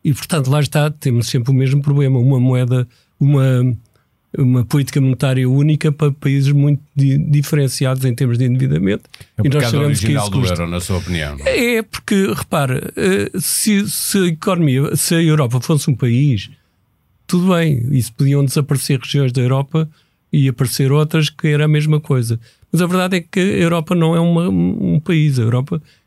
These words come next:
Speaker 1: é um agregado de países e cada país tem direito a sobreviver. E, portanto, para ter direito a sobreviver, tem de ter instrumentos próprios de atuação. Eu não vejo razão nenhuma, aliás, se fôssemos, se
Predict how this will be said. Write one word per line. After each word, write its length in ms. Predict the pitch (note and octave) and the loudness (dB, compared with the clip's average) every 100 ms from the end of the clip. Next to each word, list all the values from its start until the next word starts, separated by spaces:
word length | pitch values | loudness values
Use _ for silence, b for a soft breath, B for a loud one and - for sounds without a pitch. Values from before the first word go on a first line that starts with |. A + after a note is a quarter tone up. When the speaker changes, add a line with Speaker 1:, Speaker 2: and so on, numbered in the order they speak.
| _ | _
Speaker 1:
é 60 | |
um 80 | D3 | 2
agregado 380 | C#3+ C#3+ C#3+ D#3 | 2 2 0 -2
de 80 | D#3 | -2
países 340 | E3 D3 C3+ | 0 2 2
e 60 | C#3 | 0
cada 220 | F3+ E3+ | 0 -2
país 400 | C3+ B2+ C#3+ - b b _ | 0 0 0 -4 b b _
tem 160 | E3 | 2
direito 340 | D#3+ D#3+ D#3+ E3 | 2 2 0 -2
a 60 | |
sobreviver. 800 | D3+ F3+ D#3 F3+ E3+ E3 D3 C#3+ b b b _ | -2 0 0 0 0 0 0 0 b b b _
E, 60 | D#3 | -2
portanto, 320 | D#3+ F3 C3 - | 0 0 0 -2
para 100 | D3+ | -2
ter 160 | F#3+ | 2
direito 360 | E3 D3+ B2+ - | 2 0 0 -4
a 40 | |
sobreviver, 600 | B2 - B2+ C3+ B2 D3 D3 | -4 -2 0 2 2 0 -2
tem 240 | - D#3 | -2 0
de 60 | D3+ | 0
ter 160 | D#3+ | 2
instrumentos 540 | D3+ D3+ - C#3+ C#3+ - | 2 0 0 0 0 -2
próprios 480 | - D3+ C#3 B2 - _ _ _ | -4 -2 -2 -4 -8 _ _ _
de 60 | C3+ | -4
atuação. 520 | A#2 B2+ - B2+ G#2+ _ _ _ _ - | 0 -2 0 -4 -4 _ _ _ _ 0
Eu 80 | D3 | 2
não 140 | E3+ | 4
vejo 260 | E3 D#3 D3 | 2 2 0
razão 280 | C#3 D#3 | 2 2
nenhuma, 520 | C#3+ C#3 D3+ D#3+ F3+ - b b _ - | 2 4 2 2 0 -6 b b _ -2
aliás, 460 | B2+ C#3 C#3 A2 D#3+ | 0 2 0 -2 -6
se 160 | - | -4
fôssemos, 380 | - B2 - A#2+ | -2 0 0 0
se 260 | C#3 B2+ | 0 0